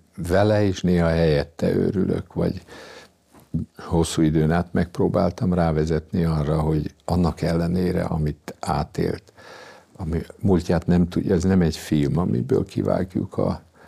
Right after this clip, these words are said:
a kedvezőtlen jeleneteket, és beillesztünk, újra játsszuk, nem lehet újra játszani. És ami volt, azt próbáljuk meg elfelejteni, ö, dolgozzunk rajta, hogy ez ne nőjön ránk, mint egy,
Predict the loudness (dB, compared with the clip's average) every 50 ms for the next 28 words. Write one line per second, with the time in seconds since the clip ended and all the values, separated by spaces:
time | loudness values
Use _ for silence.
0 | -20 -20 -20 -20 _ _ _ _ _ -6 -4 -2 -2 -4 -4 -4 -2 -2 0 2
1 | 0 0 0 0 -2 -2 -2 -2 0 0 0 2 2 2 2 0 0 -2 -2 -4
2 | -6 -6 -8 -14 -10 -8 -6 -4 -2 -2 -2 -2 -2 -2 -2 -4 -4 -6 -6 -6
3 | -6 -4 -4 -6 -8 -6 -2 -2 -2 0 0 -2 -2 -2 -2 -4 -6 -6 -10 -12
4 | -10 -10 -10 -6 -4 -2 -2 0 0 -2 -4 -4 -4 -2 -2 0 0 0 0 0
5 | 0 -2 -4 -6 -6 -4 -2 0 0 -2 -2 -4 -10 -18 -20 -20 -20 -20 -20 _
6 | _ -10 -4 2 4 4 6 6 6 6 4 2 -2 -8 -8 -6 -4 0 4 4
7 | 4 4 4 4 4 2 2 2 -4 -6 -2 2 4 4 6 6 6 4 4 2
8 | 0 0 0 2 2 2 2 2 0 -2 0 0 2 2 0 0 -2 -2 0 0
9 | 2 4 2 2 0 -2 -6 -12 _ _ _ _ _ _ _ _ _ _ _ _
10 | _ _ _ _ _ _ _ _ _ _ _ _ _ -6 -2 2 2 4 4 4
11 | 4 4 4 4 6 6 6 6 6 4 4 4 2 2 2 2 2 2 0 2
12 | 2 4 4 2 0 0 -2 0 0 2 2 0 0 0 2 2 4 4 4 4
13 | 4 4 4 2 2 0 0 0 0 0 0 0 -2 -4 -4 -2 -2 -2 -2 -2
14 | -2 -2 -4 -4 -6 -12 -16